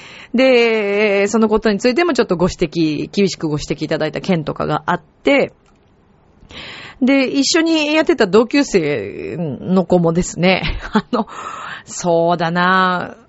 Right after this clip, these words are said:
うん、しっかりしてるんだけど、なんか割とポワンとしてる感じの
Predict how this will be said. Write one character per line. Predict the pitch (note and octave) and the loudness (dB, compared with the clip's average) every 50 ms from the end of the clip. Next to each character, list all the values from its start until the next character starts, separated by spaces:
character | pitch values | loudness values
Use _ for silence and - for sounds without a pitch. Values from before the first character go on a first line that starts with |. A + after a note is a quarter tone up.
| - - - | -20 -20 -20
う | - - - - G3+ F#3 F3+ F3 F#3 G3 | -18 -14 -8 -6 -6 -4 -4 -2 -2 -2
ん、 | F#3+ F#3+ G3 G3 G3 F#3+ F#3+ | -2 0 0 0 0 0 -2
し | - - A#3 A3+ A3+ | -2 -4 -4 -6 -6
っ | _ _ | _ _
か | - B4+ C#5 | -2 2 4
り | A4 - | 4 2
し | - - | 2 -2
て | - - | 2 2
る | A#4+ A#4+ B4+ | 2 4 2
ん | A#4+ | 2
だ | A4+ E4 | 0 0
け | D4 | 2
ど、 | C4 | 0
な | C4+ | 0
ん | C#4 | 2
か | B3 A#3+ | 2 2
割 | A#3 B3 E4+ F#4+ | 2 2 0 2
と | - G#4 | 2 0
ポ | G#4+ - A4 A4+ | 0 2 2 2
ワ | A4+ G#4+ A#4 | 2 2 0
ン | C5 C5 | -4 -4
と | - E4+ | -4 -6
し | - | 0
て | - C#4 | 0 0
る | B3+ A3+ | 0 2
感 | - A3+ G#3+ G#3+ | 2 2 2 2
じ | G#3 G#3 | 0 0
の | G3 G3+ G3 F#3+ F#3 - | 0 2 2 2 2 0